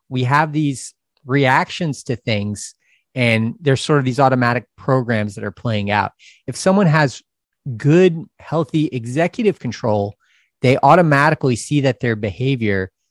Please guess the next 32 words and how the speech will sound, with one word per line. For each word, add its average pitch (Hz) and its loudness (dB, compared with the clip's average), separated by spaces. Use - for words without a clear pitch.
isn't 135 0
optimal. 104 -4
It's - -18
not 135 -2
optimally 113 -2
adaptive, 101 0
and 123 0
they 131 6
can 131 -2
adjust 113 0
that 107 -4
behavior 101 -2
with 117 -4
conscious 113 -2
reflection. 101 -6
They 98 -6
can 113 -6
stop - 0
the 123 -4
rant. 110 0
They 110 -2
can 226 -6
stop - 0
the 120 -2
emotional 101 -4
outburst. 95 -4
They 104 -6
can - -8
stop - 0
the, 101 -2
the, 104 -2
um, 95 -12